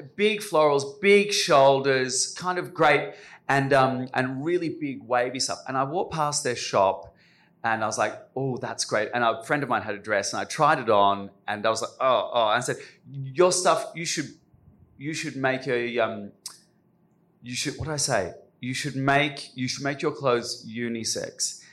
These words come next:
And then, "Oh, well, they are unisex." I said, "Well, no, they're not, because they aren't cut to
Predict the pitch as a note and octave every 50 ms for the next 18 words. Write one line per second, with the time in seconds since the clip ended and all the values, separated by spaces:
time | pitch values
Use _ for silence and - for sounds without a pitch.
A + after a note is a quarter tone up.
0 | _ _ _ - _ - D#3 F3+ F3+ F#3 F#3 A#3 A#3 A#3+ A#3+ A#3+ A3 G#3+ G#3+ A3+
1 | A#3 B3+ B3+ B3 A3 F#3+ E3 D#3 D#3 D3 - D3+ A#2+ - D3 C#3+ C#3 C#3 C#3 C#3+
2 | C#3+ D3 C#3 C3+ B2+ C3 B2 B2 C3 D3 D#3+ C#3 A#2+ B2 C#3+ - - - - -
3 | B2+ - C3+ B2+ - C#3+ C3+ C3+ - A#2+ C#3 C#3 C#3+ D#3+ F3 F3 - - - -
4 | - - E3+ - - - - - - A#2+ A2 A#2 C#3+ F3+ G3+ -